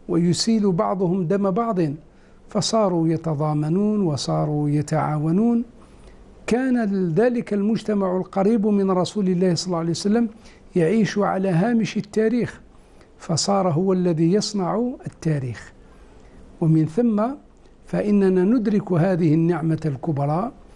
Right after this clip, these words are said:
بميلاد سيدنا رسول الله صلى الله عليه وسلم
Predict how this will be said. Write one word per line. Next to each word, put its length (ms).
بميلاد 600
سيدنا 680
رسول 340
الله 260
صلى 120
الله 100
عليه 120
وسلم 400